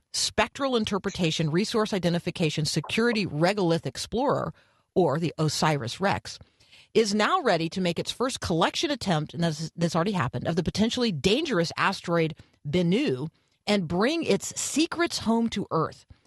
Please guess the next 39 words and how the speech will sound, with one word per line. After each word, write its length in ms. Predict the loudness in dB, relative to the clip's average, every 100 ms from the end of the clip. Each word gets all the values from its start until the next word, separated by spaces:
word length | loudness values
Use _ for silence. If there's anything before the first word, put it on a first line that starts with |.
| _ _
But 100 | 0
nasa 360 | 2 2 2 0
also 320 | 2 0 0 0
has 200 | 0 0
several 300 | -2 0 0
other 240 | 2 0
asteroid 460 | 0 0 -2 -2 -2
missions 320 | -2 -2 -4
coming 320 | -2 0 2
up 160 | 2 0
with 100 | -2
varying 320 | 0 0 0
purposes, 480 | -2 -4 -2 -4 -4 -2
as 160 | -2
well 200 | 2 2
as 100 | 2
a 60 | 0
dynamic 580 | 0 0 0 0 -4 -2
program 360 | -2 0 -2
to 100 | -2
help 240 | 0 0 0
us 100 | -2
identify 600 | 0 0 0 0 0 0 -4 -8 0
and 120 | 2
learn 180 | 2 2
more 220 | 2 2
about 260 | 2 2
potentially 460 | 0 -2 -2 0 0
dangerous 480 | 2 2 0 -2 -4 0
objects 640 | 2 2 0 -2 -4 -14 -18 _ -4
to 100 | -2
defend 400 | 0 0 0 2
our 220 | 0 -2
planet. 560 | -4 -4 -6 -8 -12 -20 _ _ _ _ _ _ _ _ _ _ _ _ -12 -12 -20 _ _ _ _ _ _ 0
You 80 |
wanna 80 | 2
make 160 | 2 2
any 100 | 0
comments? 460 | 2 2 -2 -6